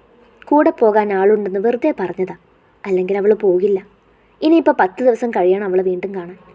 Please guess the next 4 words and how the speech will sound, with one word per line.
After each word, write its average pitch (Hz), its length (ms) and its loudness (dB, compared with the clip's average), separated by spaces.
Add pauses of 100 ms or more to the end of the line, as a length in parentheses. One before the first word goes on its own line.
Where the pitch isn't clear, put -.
(460)
ഓരോന്ന് 208 420 4
ഓർത്തുകൊണ്ടിരിക്കുമ്പോഴാണ് 208 1120 2 (400)
ഫോൺ 302 280 2
ബെല്ലടിച്ചത്. 180 560 0